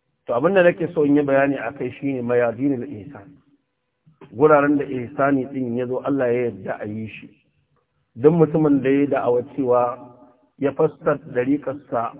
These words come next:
ko sufancin da yake shi ne ma-, mataki na al-ihsanu, to, ka auna shi da wayannan abubuwan ka gani. Na farko,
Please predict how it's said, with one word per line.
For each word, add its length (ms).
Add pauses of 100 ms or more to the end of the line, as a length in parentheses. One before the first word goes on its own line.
(760)
ko 240
sufancin 600
da 80
yake 380
shi 140
ne 120
ma-, 280
mataki 760
na 200
al-ihsanu, 880 (1040)
to, 120
ka 180
auna 240
shi 140
da 100
wayannan 400
abubuwan 420
ka 140
gani. 240 (1800)
Na 160
farko, 600